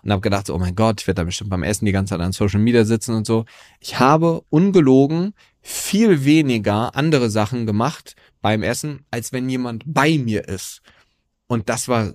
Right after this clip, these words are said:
so abstrus zu sehen, weil normalerweise bist du in Gesellschaft mit jemandem, um mit dem Zeit zu verbringen oder mit dem gemeinsam zu essen und du machst andere Dinge. Und ich hab, also wie mal dein Handy rauszuholen oder sowas, was man ja auch nicht machen soll, wissen wir ja,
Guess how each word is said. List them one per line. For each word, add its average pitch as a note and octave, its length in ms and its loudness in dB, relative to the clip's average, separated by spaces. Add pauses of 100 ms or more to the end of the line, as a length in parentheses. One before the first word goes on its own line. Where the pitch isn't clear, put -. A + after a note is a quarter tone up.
so G#2+ 720 2
abstrus - 840 -4
zu C3 160 -4
sehen, A#2+ 580 -2 (360)
weil A2+ 120 2
normalerweise B2 460 -2
bist B2 180 -12
du B2+ 60 -4
in G#2+ 80 -2
Gesellschaft G#2 800 -4
mit C3+ 260 -4
jemandem, C#3 460 0
um D3 200 -2
mit C#3 180 0
dem A#2 180 -4
Zeit F#3 240 -2
zu B2+ 100 -12
verbringen A#2+ 440 -2
oder G2+ 360 -2
mit A2 320 -2
dem A2+ 140 -2
gemeinsam B2+ 380 -2
zu C#3+ 100 -4
essen C3+ 160 -6
und A#2+ 140 -6
du B2 40 -4
machst C#3 360 -4
andere C#3+ 280 0
Dinge. G#2 380 -2 (360)
Und A2+ 120 -2
ich - 180 -2
hab, C#3+ 300 -2
also F2+ 340 -4
wie G#2+ 260 -2
mal G2 220 -2
dein F#2 140 -2
Handy D3+ 220 4
rauszuholen B2 560 2
oder A#2 160 2
sowas, A#2+ 280 0
was - 120 -20
man F#2+ 100 -12
ja E2 120 -8
auch F2+ 40 -8
nicht F#2 140 -10
machen B2+ 180 0
soll, C3 220 0
wissen C#3 160 -2
wir D#3 80 2
ja, E3 120 0